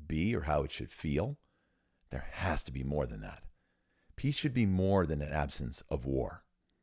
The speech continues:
We can also find it in ourselves, but I'll talk more about that later on in the episode. It should be the ability to manage conflict constructively,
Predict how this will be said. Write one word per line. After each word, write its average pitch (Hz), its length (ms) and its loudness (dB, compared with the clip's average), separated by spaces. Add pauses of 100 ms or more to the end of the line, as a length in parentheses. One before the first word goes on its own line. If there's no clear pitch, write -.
(160)
We 95 80 -8
can 139 140 0
also 185 200 6
find 80 300 2
it 67 80 -2
in 50 60 -8
ourselves, - 640 0 (360)
but - 80 -4
I'll 104 80 4
talk 107 240 2
more 85 140 4
about 73 240 2
that 69 180 0
later 65 220 -2
on 62 120 -4
in 55 60 -8
the 58 120 -4
episode. - 420 -8 (760)
It - 140 -2
should 170 300 2
be 135 160 4
the 104 160 4
ability 92 480 2
to - 120 -4
manage 80 480 0
conflict 82 600 -4
constructively, - 840 -4